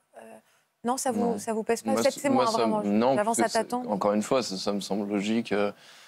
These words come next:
Speaker 2: c'est, c'était dans leur projet, ça n'a pas eu lieu pour des raisons de covid, mais s'il n'y avait pas eu le covid, ça aurait eu lieu, euh,
Speaker 1: Mm.
Speaker 2: quoi qu'il arrive. Donc, en fait, euh, euh, elle va au bout des choses, enfin,
Speaker 1: Mais
Speaker 2: c'est
Speaker 1: peut-être que si vous êtes très amoureux, un jour, vous aurez envie aussi qu'elle, euh.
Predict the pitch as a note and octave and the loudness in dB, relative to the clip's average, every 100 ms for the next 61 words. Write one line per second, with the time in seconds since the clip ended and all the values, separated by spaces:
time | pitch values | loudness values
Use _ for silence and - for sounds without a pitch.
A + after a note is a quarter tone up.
0 | - - - _ _ - G#2 G2+ A#2 G#2 | -20 -20 -20 _ _ -4 -2 0 0 2
1 | G#2+ G#2+ G#2+ G2+ - A#2+ A2 B2 A#2 G#2+ | 2 4 2 0 -2 0 0 2 2 2
2 | G2+ G2+ - G2 G2+ F#2+ G#2 G#2+ A2+ A2+ | 2 0 0 0 0 0 4 4 6 4
3 | A2+ G#2 G2+ F#2+ F#2 G2 F#2 - G2 F2+ | 4 4 4 2 -2 -4 -4 -6 -10 -4
4 | F#2 F#2 F2+ F#2 G2 F#2+ A2+ A2 B2 G2+ | -2 0 2 0 0 0 0 2 4 4
5 | F#2+ F2+ - - F#2+ F#2+ F2+ F#2+ F2+ F#2+ | 4 2 -2 -4 -2 2 2 2 0 -2
6 | F2 G2 A2 G2+ - E2+ F2 F2 E2+ G2+ | 0 2 2 0 -2 -2 0 -2 0 2
7 | G#2+ G2+ F2+ F2 F2 - F#2+ F#2 G2 G#2+ | 2 2 0 0 -4 -2 -2 0 0 2
8 | B2 G2 F#2 F#2 - G2 F#2+ F2 D#2 - | 0 0 -2 -2 -4 -4 -2 -2 -2 -10
9 | - - _ _ _ _ - F2+ F2 F#2 | -20 -20 _ _ _ _ -2 2 4 4
10 | F2 F2 F2 F#2+ G2+ G2 G2+ G2 - B2 | 2 2 0 0 0 0 0 -2 0 0
11 | A2+ F#2+ F2+ F2+ F2 F2 - - G#3 G3 | 0 -2 -2 0 0 -2 -6 -2 0 0
12 | G#3+ G#3+ - G3 - G3 G3 G3 - G3 | -2 -2 -4 -8 -8 -8 -4 -4 -4 -4
13 | F#3+ F#3 G#3+ G3 G3 F#3+ F#3 F#3 F3+ F#3 | -2 -2 -2 -2 -4 -10 -14 -12 -8 -8
14 | F3+ - F#3 F#3 F3+ | -8 -12 -16 -14 -14